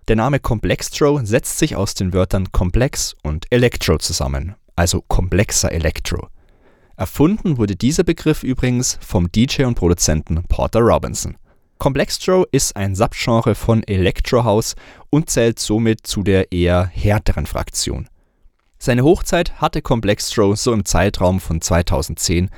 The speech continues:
bis zweitausenddreizehn. Complextro ist insgesamt ein recht aggressiver Style, der gleichzeitig auch sehr komplex ist. Also die Sounds wechseln in der Regel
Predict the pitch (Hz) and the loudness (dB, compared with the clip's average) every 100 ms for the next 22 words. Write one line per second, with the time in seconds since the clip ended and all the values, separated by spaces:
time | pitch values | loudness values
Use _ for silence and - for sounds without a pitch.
0 | - - - - 80 - - 131 - 73 | -8 -6 -4 0 0 0 -2 -2 -2 -2
1 | - - 82 - _ _ _ _ _ _ | -4 -8 -10 -16 _ _ _ _ _ _
2 | - 131 123 123 - - 143 127 - - | -2 0 2 0 0 0 2 2 0 -2
3 | - 139 - 123 120 117 - 92 92 - | -2 -4 -2 0 0 -2 -2 -4 -2 0
4 | 120 - - - - 95 - 123 139 - | -2 -2 -4 -4 -6 -4 -2 0 0 0
5 | - 101 110 - - - 110 - 95 113 | 0 2 2 0 -12 -4 -2 2 2 2
6 | - 107 - - 92 - 80 - - 110 | 2 0 -2 -6 -6 -4 -2 -2 0 2
7 | 101 98 - - - - - _ - - | 2 0 -4 -8 -10 -12 -20 _ -4 0
8 | 110 107 110 - 90 127 - - 127 - | 0 0 0 0 0 0 -2 -2 -2 -2
9 | 143 113 110 98 95 98 107 | -2 0 0 0 0 0 -2